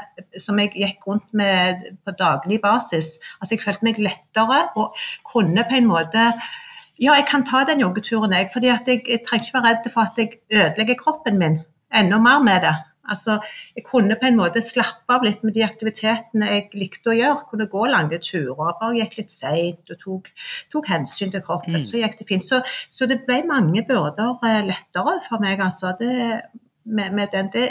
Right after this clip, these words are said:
Speaker 1: det endret faktisk veldig mye. Synet på meg selv, ikke minst. Jeg var ikke en sånn sutre dame som, åh, hadde så vondt her og der, og det var en grunn til det.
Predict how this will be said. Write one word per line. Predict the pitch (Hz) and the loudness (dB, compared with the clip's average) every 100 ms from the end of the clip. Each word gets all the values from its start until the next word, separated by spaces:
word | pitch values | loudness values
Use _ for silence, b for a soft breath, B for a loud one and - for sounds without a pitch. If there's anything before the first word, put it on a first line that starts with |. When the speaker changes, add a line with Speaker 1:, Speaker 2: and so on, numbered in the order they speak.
| - | -2
Speaker 1:
det | 240 277 - | -4 -2 0
endret | 220 143 147 240 247 | 2 0 -2 -6 -6
faktisk | 240 _ 220 - - - - _ 247 226 | -10 _ -8 -8 -10 -14 -20 _ -18 -8
veldig | 220 196 185 220 | -2 -2 0 0
mye. | 180 180 208 - | 2 0 -4 -6
Synet | - 302 339 339 | 0 0 0 0
på | |
meg | 247 226 | -2 -2
selv, | - 190 233 | 0 0 2
ikke | 170 - 156 | -2 -4 -4
minst. | 220 - - B B B - | -4 -4 -10 B B B -4
Jeg | 311 | 0
var | 185 165 | 0 0
ikke | - 370 | 0 -2
en | |
sånn | 247 214 202 190 | 0 0 0 -2
sutre | - 180 - - 202 196 185 | -4 -6 -8 -6 0 0 2
dame | 185 151 170 180 | 2 2 0 -2
som, | 202 185 160 B B B B B B B _ - | 0 0 -2 B B B B B B B _ 0
åh, | 233 185 - - | 0 0 -6 -4
hadde | 196 | -2
så | 226 | 0
vondt | 202 190 - | 0 -2 -2
her | 180 180 202 196 | 0 2 0 -2
og | |
der, | 165 170 185 185 | -2 0 0 0
og | 180 180 B B | 0 -2 B B
det | - 254 240 | -6 -2 2
var | 254 269 | 4 4
en | 254 247 | 4 2
grunn | 214 349 | 2 0
til | - 185 | 2 2
det. | 160 | 2